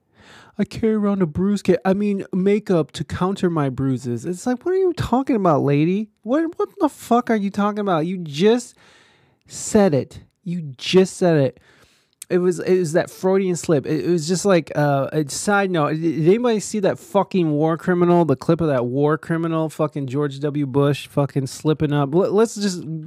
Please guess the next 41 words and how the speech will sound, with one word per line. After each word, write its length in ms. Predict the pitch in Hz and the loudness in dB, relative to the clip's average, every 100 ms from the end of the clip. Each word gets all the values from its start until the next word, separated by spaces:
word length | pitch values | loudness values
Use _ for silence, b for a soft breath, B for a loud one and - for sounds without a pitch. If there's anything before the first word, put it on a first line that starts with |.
| - | -14
real 320 | 180 196 247 | -8 0 0
quick, 320 | 202 220 202 160 | 0 0 0 2
we'll 140 | 175 | 0
slide 420 | - 190 175 165 | 0 0 2 2
into 160 | 160 160 | 0 0
that. 240 | 160 143 | 0 2
But 180 | 151 156 B B B B B | 0 -2 B B B B B
since 220 | 214 190 | -4 -2
we're 80 | 196 | -2
talking 360 | - 190 185 | -2 -2 0
about, 380 | 185 160 143 - - | 2 4 4 2 2
uh, 140 | 131 | 0
Freudian 640 | - - 165 160 156 135 | 0 -2 0 2 0 -2
slips, 540 | 120 - 143 120 101 - B B B B | -6 -4 0 0 -2 -10 B B B B
she 180 | - 196 | -8 -8
called 260 | - 220 202 | -4 -2 0
it 60 | |
a 60 | 170 | 0
bruise 340 | 127 180 196 | 0 -2 -2
kit 260 | - 151 131 | 0 -2 0
and 120 | 139 | -2
then 160 | 127 127 | -4 -6
quickly 960 | - - - 247 233 - 151 135 127 - _ _ _ _ | -12 -16 -6 0 0 2 2 4 2 -4 _ _ _ _
changed 500 | - - 180 175 147 | -10 -2 0 0 0
her 140 | 151 139 | -2 -2
story. 480 | - 196 180 143 | 0 2 4 2
And 300 | - 147 147 | 2 -2 0
because 260 | 147 185 190 | -2 0 0
they 100 | 190 | 0
do 200 | 180 240 | 0 0
have 260 | 208 165 135 | 0 0 -2
bruise 420 | 160 202 208 180 - | -2 0 -2 -8 -14
kit 260 | - 147 - | -2 -2 0
makeups 520 | 156 202 156 131 - | 0 0 2 0 -2
where 320 | 139 143 131 - - | -2 0 0 -4 -6
it's 240 | 175 147 | -4 -2
all, 180 | 156 143 | -2 0
like, 180 | 131 123 | -2 -6
greens, 480 | 147 185 180 175 151 | -4 -2 0 -2 -4
purples, 520 | - 165 143 147 131 | -2 -2 0 -2 -2
blues, 720 | 143 147 147 143 135 135 127 | -2 0 2 2 2 0 -4